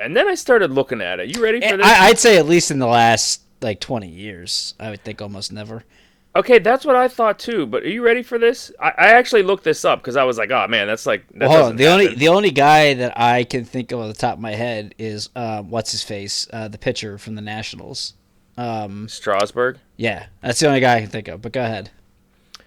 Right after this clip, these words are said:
Speaker 1: Okay, so we'll start in nineteen ninety. Chipper Jones was the first pick. Um,
Speaker 2: He got, well, he got, what, one World Series?
Speaker 1: yeah. Ninety-three was A-Rod.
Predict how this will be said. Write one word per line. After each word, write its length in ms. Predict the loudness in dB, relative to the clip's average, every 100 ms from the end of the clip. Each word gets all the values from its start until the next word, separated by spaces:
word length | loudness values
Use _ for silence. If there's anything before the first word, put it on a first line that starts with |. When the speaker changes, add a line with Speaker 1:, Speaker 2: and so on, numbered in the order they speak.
| _ _
Speaker 1:
Okay, 120 | -4
so 140 | -2 -2
we'll 100 | -4
start 480 | 2 4 4 2 _
in 280 | -4 -4 -2
nineteen 400 | -2 -4 -6 -6
ninety. 540 | -4 -6 -8 -16 -20 _ _ _ _ _ _
Chipper 320 | -4 -2 -2
Jones 320 | -2 -2 -2 -6
was 120 | -12
the 60 | -10
first 320 | -6 -8 -6
pick. 340 | -6 -6 -10 _ _ _ _ _ -8
Um, 520 | -4 -2 -4 -6 -12 _ _ _ _ -14
Speaker 2:
He 120 | -8
got, 260 | -6 -8 -12 _
well, 260 | -14 -12 -14 -20 _ -16
he 60 |
got, 140 | -14 -12
what, 140 | -12
one 140 | -14 -12
World 200 | -12 -12
Series? 500 | -10 -10 -12 -14 -18 _ _ _
Speaker 1:
yeah. 600 | -20 -16 -10 -8 -8 -12 -16 _ -8
Ninety-three 840 | -2 -2 -2 -6 -6 -4 -2 -2
was 220 | -4 -6 -4
A-Rod. 600 | 0 2 2 0 -2 -4